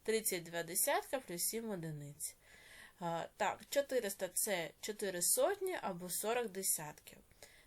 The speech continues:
Двісті вісімдесят дев'ять — це дві сотні, вісім десятків, дев'ять одиниць.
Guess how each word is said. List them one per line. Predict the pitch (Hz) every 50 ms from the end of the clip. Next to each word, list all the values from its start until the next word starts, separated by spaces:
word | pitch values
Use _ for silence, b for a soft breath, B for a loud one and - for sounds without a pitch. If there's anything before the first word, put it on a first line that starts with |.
| B B
Двісті | 202 196 226 269 - - 226
вісімдесят | 214 - - 220 214 208 202 - 214 196 180
дев'ять — | 170 175 170 165 165 -
це | - 175
дві | 165 165 170 180
сотні, | 175 - - 214 240 302 339 - 330 294 254
вісім | 220 214 208 - 185 170
десятків, | 160 160 156 - - 196 240 285 285 - - 254 220 170
дев'ять | 156 165 175 175 185 175 175
одиниць. | 170 156 156 156 151 147 135 - - - -